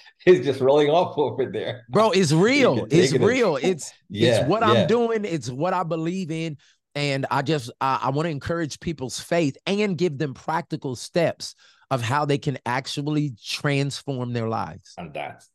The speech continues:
Speaker 1: and see, and, and that's what I respect a lot about it, because even I, I have to, you know, even kinda going through, you know, going through some, you know, the initial copy that we have as we're kinda going through it and getting prepared for this, is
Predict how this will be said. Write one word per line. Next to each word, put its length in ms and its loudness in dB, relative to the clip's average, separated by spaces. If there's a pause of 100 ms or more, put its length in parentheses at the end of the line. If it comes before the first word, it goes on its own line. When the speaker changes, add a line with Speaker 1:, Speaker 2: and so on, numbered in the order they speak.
Speaker 1:
and 140 -4
see, 200 -6
and, 160 -4
and 120 -6
that's 280 -4
what 100 0
I 60 0
respect 580 -6
a 40 -6
lot 220 -2
about 280 -4
it, 120 -10
because 400 -4
even 180 -4
I, 160 -2
I 40 -4
have 220 -2
to, 60 -12
you 80 -4
know, 200 -4
even 280 -4
kinda 240 -4
going 360 -4
through, 420 -6 (460)
you 120 0
know, 140 0
going 300 -2
through 260 -4
some, 300 -4
you 120 -4
know, 140 -6
the 120 -4
initial 380 -6
copy 380 -4
that 200 -2
we 100 -8
have 320 -6
as 160 -10
we're 180 -6
kinda 280 -2
going 280 -4
through 180 -4
it 120 -4
and 120 -6
getting 260 -4
prepared 420 -4
for 100 -10
this, 240 -4 (400)
is 360 -2